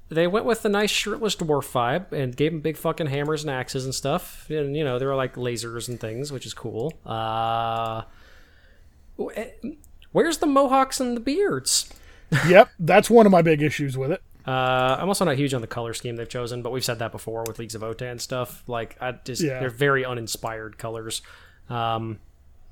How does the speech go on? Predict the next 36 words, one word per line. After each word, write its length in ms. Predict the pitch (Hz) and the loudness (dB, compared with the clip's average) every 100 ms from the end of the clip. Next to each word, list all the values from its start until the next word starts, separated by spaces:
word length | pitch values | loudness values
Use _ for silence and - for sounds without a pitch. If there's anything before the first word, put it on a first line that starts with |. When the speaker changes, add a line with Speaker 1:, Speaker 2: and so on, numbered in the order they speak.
| - - 135 151 - | -20 -18 -16 -14 4
Speaker 1:
on 280 | 226 311 311 | 6 6 4
the 160 | 185 | 2
whole, 440 | 127 131 151 226 240 | 2 0 0 0 0
I 140 | 160 | 0
think 260 | - 175 - | 0 -2 -2
the 80 | |
Chthonian 460 | 147 135 147 139 131 | -8 -4 0 0 -2
Berserkers 500 | 117 131 131 131 117 | -4 -4 -4 -6 -4
are, 120 | 123 | -4
like, 240 | 117 117 - | -4 -4 -6
a 80 | |
good 300 | 113 120 101 117 | -6 -6 -4 -6
baseline 500 | 110 - 143 135 143 | -6 -4 -4 -4 -2
model 340 | 151 156 160 | -2 0 0
with 120 | 135 | -2
some 140 | - 104 | -4 -8
head 200 | 110 - | -8 -8
swaps, 400 | 110 104 107 - | -6 -8 -8 -8
'cause 220 | 120 113 | -6 -2
they 60 | |
have 100 | 147 | -2
a 40 | 196 | 0
female 300 | - 147 139 | 0 0 2
Speaker 2:
Th-, 80 | 131 | 0
Speaker 1:
model, 240 | 131 127 | -2 -2
which 140 | 127 123 | -6 -8
is 80 | |
pretty 180 | - 127 | -8 -8
good. 200 | 113 120 | -4 6
Speaker 2:
they're, 180 | 202 208 | 10 10
they're 220 | 180 208 | 10 8
not, 260 | 208 240 196 | 10 8 8
they're 120 | 208 | 8
not 180 | 240 277 | 8 8
Berserkers. 680 | 214 139 190 262 - 131 120 | 6 10 10 10 6 -2 -4
That's, 220 | 160 - | 0 2